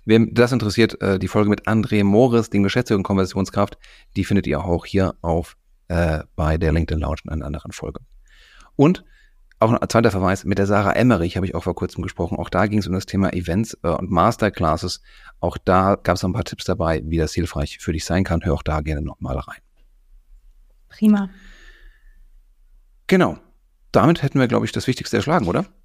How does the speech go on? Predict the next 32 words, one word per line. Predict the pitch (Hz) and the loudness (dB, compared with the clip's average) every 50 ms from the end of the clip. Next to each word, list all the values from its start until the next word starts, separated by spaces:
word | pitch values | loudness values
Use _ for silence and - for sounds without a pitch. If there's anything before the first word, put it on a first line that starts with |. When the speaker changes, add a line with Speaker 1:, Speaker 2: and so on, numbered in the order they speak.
| - - | -14 -12
Speaker 2:
Ich | 226 - | -10 -6
denke | - 180 190 254 254 226 | -4 -2 0 2 2 2
auch. | 208 - - - _ _ _ _ _ _ _ _ _ _ _ _ - - _ _ _ _ _ _ - - _ _ _ _ - - _ _ - _ - - - - _ _ | 0 -2 -10 -20 _ _ _ _ _ _ _ _ _ _ _ _ -20 -20 _ _ _ _ _ _ -20 -20 _ _ _ _ -20 -20 _ _ -20 _ -20 -20 -20 -20 _ _
Speaker 1:
Sehr | - - 87 85 | -2 0 0 0
schön. | - - 90 92 - _ _ - - _ _ _ _ - - - - - _ - | 0 -2 -4 -8 -10 _ _ -20 -20 _ _ _ _ -20 -20 -20 -20 -14 _ 2
Dann | 107 127 170 175 - _ _ | 4 4 4 2 -2 _ _
hoffen | - - 151 - - 135 107 | 0 0 0 2 2 2 4
wir, | 107 104 101 - | 4 4 4 2
dass | - 104 101 101 98 - - | 0 -2 -2 -2 -2 -4 -4
du, | 107 107 143 185 196 - | -2 0 2 2 2 2
lieber | 98 101 104 104 101 90 92 | 2 2 2 4 4 2 2
Hörer, | 95 98 98 95 101 - - | 2 0 2 2 0 -2 0
da | - 92 92 92 | -2 0 0 0
was | 98 - - | -2 -2 -2
mit | 95 98 - - | -6 -6 -6 -6
für, | - - 82 69 - | -4 -4 -4 -2 -2
äh, | 85 85 80 82 | -2 -2 -2 -2
was | 90 90 - - | -4 -6 -6 -8
mitnehmen | 92 - - 80 87 | -6 -4 -2 -2 -2
konntest | - - 78 73 101 95 - - | -2 -2 -2 -2 -2 -4 -6 -2
für | - 110 95 | 0 0 2
dein | 90 92 80 104 98 | 2 2 2 2 2
Networking, | 87 76 76 - - 85 85 - 95 104 107 - _ _ _ _ _ _ _ _ _ - | 2 2 0 -2 -4 -4 -2 -2 -2 -2 -2 -4 _ _ _ _ _ _ _ _ _ -2
ähm, | 90 82 82 82 80 - _ _ | 0 0 0 0 -2 -6 _ _
auf | - 107 98 - | -2 -2 0 0
LinkedIn, | 107 98 104 101 101 95 | 0 0 2 2 0 0
aber | - 90 92 - - | 0 0 2 2 0
auch | 87 - | -2 -2
eben | - 98 92 82 82 | -2 -4 -2 -2 -2
im | 87 82 | -2 -2
richtigen | 78 90 104 - - 85 82 76 | 0 -2 -2 -2 -2 -2 -2 -2
Leben. | 73 76 80 107 113 110 | -2 0 0 0 0 -2